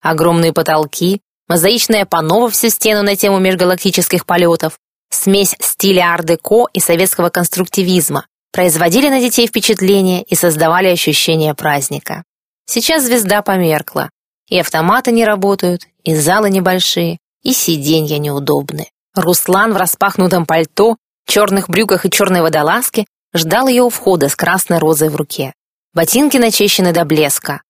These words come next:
Что случилось? Где небрежный стиль? «Привет!» Архипов протянул розу. «Привет!» сказала Ростоцкая, взяла цветок, втянула воздух.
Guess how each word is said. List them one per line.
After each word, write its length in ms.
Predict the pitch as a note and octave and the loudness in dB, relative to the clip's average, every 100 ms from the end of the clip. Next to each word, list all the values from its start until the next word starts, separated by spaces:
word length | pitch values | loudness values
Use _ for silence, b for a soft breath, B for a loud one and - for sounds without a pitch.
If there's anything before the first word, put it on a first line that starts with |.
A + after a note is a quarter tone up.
| _ _ | _ _
Что 240 | - - C#3+ | -8 -4 -2
случилось? 720 | - F3+ - D#4 A3+ - - _ - | -2 0 0 0 0 -4 -10 _ -12
Где 220 | D#3+ D#3+ | -2 -2
небрежный 500 | D3+ C#3+ D#3+ D3+ E3+ | 0 0 0 0 0
стиль? 340 | F#3 - A#3+ - _ _ _ _ - | -2 -2 -4 -4 _ _ _ _ -4
«Привет!» 580 | F#3+ A#3+ G#3 F#3+ G3 - _ _ - | 0 2 4 2 0 -8 _ _ -6
Архипов 480 | E3 - G3 G3+ | -4 -2 -2 -2
протянул 480 | - F3 - E3 D#3+ | -2 -4 0 0 2
розу. 380 | D#3+ D#3 C#3+ E3 _ _ _ _ | 2 0 -2 -8 _ _ _ _
«Привет!» 560 | - D4 A#3 F3 F3 - _ - | -2 2 4 2 0 -8 _ -14
сказала 400 | - F3+ F3+ F3 | -4 0 2 2
Ростоцкая, 600 | D#3 - B3 C#4+ - A#3 | 0 0 -2 -2 0 0
взяла 300 | F#3+ E3+ E3+ | 2 2 0
цветок, 420 | - D#3+ G#3+ A#3+ | 0 -2 0 -2
втянула 400 | - D#3 E3+ E3 | -2 0 0 0
воздух. 540 | D3+ D3+ D3 D3 D3 | 0 -2 -2 -6 -8